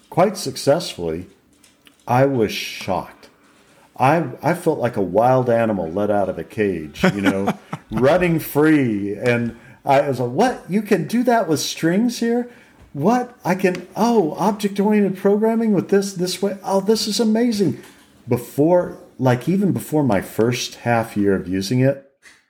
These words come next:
I'd created my own poor man's supercomputer.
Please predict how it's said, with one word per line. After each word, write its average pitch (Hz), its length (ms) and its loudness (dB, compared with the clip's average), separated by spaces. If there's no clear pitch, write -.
I'd 117 220 0
created 135 540 2
my 104 180 2
own 113 220 0
poor 117 260 -2
man's 95 320 0
supercomputer. 87 880 -8